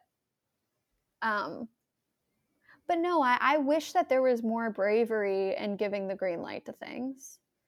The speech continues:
I do also understand, probably s-,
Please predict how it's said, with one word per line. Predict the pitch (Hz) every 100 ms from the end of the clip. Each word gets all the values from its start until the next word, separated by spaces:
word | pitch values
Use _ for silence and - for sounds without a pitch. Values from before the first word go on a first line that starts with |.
| _ _ _
I | 240 247
do | 208 269 285
also | 269 240 240 226
understand, | 214 214 - - 220 214 202 196 208 - _ _ _ _ _ _ _ _ _ _ _
probably | 311 330 294 233
s-, | 226